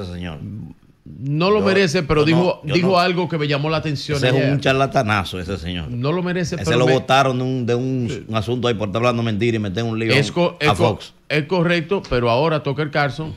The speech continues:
Speaker 2: es una de las figuras más populares dentro de los Estados
Speaker 1: Sí.
Speaker 2: Unidos.
Speaker 1: Trump
Speaker 2: Y,
Speaker 1: lo ha
Speaker 2: y
Speaker 1: ayudado.
Speaker 2: su, bueno, y sus, eh, y sus, eh, programas a través de la red social de YouTube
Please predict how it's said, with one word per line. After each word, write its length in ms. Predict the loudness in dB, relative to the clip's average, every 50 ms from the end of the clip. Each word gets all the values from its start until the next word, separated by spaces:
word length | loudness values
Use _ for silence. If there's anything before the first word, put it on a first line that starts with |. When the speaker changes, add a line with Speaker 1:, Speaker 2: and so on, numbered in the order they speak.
| -16 -20 -20 -20 _ -14 -4
Speaker 2:
es 80 | -2 0
una 220 | 0 2 2 0 0
de 60 | 0
las 380 | 0 -2 -4 -8 -12 -14 -8
figuras 360 | -6 -4 -2 -2 0 0 0 0
más 200 | 0 -2 -2 -2
populares 640 | -4 -6 -4 -4 -4 -2 -2 -2 -2 -4 -4 -4
dentro 320 | -4 -4 -4 -4 -4 -2 -2
de 80 | -2
los 80 | 0 -2
Estados 240 | -2 -2 -4 -4 -2
Speaker 1:
Sí. 80 | -2
Speaker 2:
Unidos. 400 | -2 -2 -2 -2 -2 -4 -6 -10 _ _ -20 -20 _ _ _ _ _ _ _ _
Speaker 1:
Trump 160 | -4 0 2 4
Speaker 2:
Y, 160 | 4 6 6
Speaker 1:
lo 60 | 4
ha 40 | 4
Speaker 2:
y 20 | 4
Speaker 1:
ayudado. 300 | 4 6 6 6 6 4
Speaker 2:
su, 340 | 4 2 2 2 0 -2 -4 -8
bueno, 400 | -12 -10 -8 -6 -6 -6 -6 -8 -10 -8
y 220 | -4 -2 -2 -2
sus, 400 | -4 -4 -2 -2 -2 -2 -2 -4 -4
eh, 360 | -2 -2 -2 -2 -4 -6 -8
y 160 | -8 -8 -8 -8
sus, 540 | -6 -6 -6 -6 -6 -6 -8 -10 -14 -20 _ _ _ -10
eh, 160 | -6 -4 -4
programas 760 | -4 -4 -4 -4 -2 -2 0 0 0 -2 -2 -6 -6 -8 -8 -10
a 120 | -10 -8
través 240 | -8 -6 -6 -6 -6
de 120 | -6 -4
la 160 | -4 -4 -4 -6
red 400 | -8 -10 -14 -10 -8 -8 -8 -6
social 400 | -8 -8 -8 -6 -8 -8 -6 -6
de 100 | -4 -2
YouTube 480 | -2 -2 -2 -2 -2 -2 -4 -4 -8